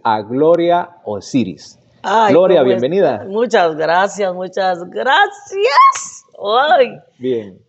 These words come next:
Speaker 2: Hace, hace días que estábamos conversando con Yancy respecto a esta reunión, y uno no deja de sentirse nervioso a veces, ¿verdad?
Speaker 1: ¿Ah, sí?
Speaker 2: Pasan los años y,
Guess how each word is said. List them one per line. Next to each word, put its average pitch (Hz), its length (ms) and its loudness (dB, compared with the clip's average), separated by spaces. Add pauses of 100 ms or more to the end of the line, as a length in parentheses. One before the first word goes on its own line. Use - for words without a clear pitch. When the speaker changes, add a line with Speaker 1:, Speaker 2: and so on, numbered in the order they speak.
(120)
Speaker 2:
Hace, 202 440 0
hace 202 300 -2
días 202 240 -2
que 202 60 -4
estábamos 175 540 -2
conversando 160 840 -8 (340)
con 160 160 -10
Yancy 160 640 -4 (100)
respecto 147 720 -4 (360)
a 151 60 -6
esta 160 160 -2
reunión, 160 540 -2 (400)
y - 40 2
uno 285 140 2
no 294 160 4
deja 247 340 4
de 190 180 0
sentirse 196 500 -4
nervioso 185 480 0
a 180 40 2
veces, 208 300 2
¿verdad? 160 340 -2 (200)
Speaker 1:
¿Ah, - 80 -6
sí? - 100 -2
Speaker 2:
Pasan 240 300 0
los 190 200 0
años 247 380 0
y, 208 160 -4